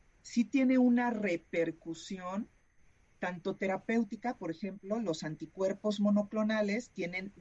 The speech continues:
menor acción contra esta cepa y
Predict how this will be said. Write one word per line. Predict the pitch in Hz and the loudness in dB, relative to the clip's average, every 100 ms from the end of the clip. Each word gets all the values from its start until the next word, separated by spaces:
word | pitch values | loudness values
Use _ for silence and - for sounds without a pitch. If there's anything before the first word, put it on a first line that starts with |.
| - | -14
menor | 175 175 185 202 220 - | -12 -10 -2 0 0 -6
acción | 175 165 - 190 175 - | -12 -12 -14 -14 -14 -16
contra | 180 - 151 147 | -16 -10 -8 -8
esta | 147 - 190 | -10 -12 -14
cepa | - 165 156 147 156 - _ _ _ _ _ _ - | -10 -12 -10 -12 -12 -14 _ _ _ _ _ _ -2
y | 240 269 320 | 2 4 2